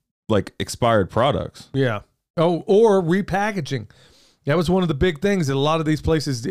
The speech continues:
Speaker 2: especially in the meat departments, they were getting busted for, is that they would sit here and <laughs> repackage this stuff, put a new expiration date on it, and then it's off to the races again. Nobody ever cares.
Speaker 1: As if you can't tell with meat. <laughs>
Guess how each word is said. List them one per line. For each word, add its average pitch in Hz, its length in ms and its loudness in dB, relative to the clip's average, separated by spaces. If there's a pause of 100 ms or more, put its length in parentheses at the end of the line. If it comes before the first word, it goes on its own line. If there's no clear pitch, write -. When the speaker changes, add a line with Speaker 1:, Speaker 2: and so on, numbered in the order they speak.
Speaker 2:
especially 156 480 -2
in 135 60 -2
the 127 60 -2
meat 175 180 -2
departments, 139 400 -4
they 147 80 -2
were 123 80 -4
getting 117 220 -12
busted 117 500 -4
for, 120 320 -4 (480)
is 123 140 -4
that 143 120 0
they 143 120 0
would 127 100 -2
sit 196 240 0
here 185 220 2
and 131 200 -6
<laughs> - 0 -
repackage 170 720 -2
this 127 200 -2
stuff, 127 300 -2 (340)
put 202 160 2
a 196 60 2
new 185 180 2
expiration 165 720 0
date 131 220 0
on 127 180 0
it, 135 140 -6 (420)
and 160 160 0
then 156 160 2
it's 147 160 -2
off 147 220 0
to 139 100 -2
the 131 100 0
races 131 360 0
again. 110 240 -4
Nobody 143 320 2
ever 117 100 -2
cares. 131 480 -4
Speaker 1:
As 104 140 0
if 113 120 2
you 113 120 0
can't 110 240 -2
tell 107 240 2
with 92 100 0
meat. 98 360 -2 (220)
<laughs> 110 80 -4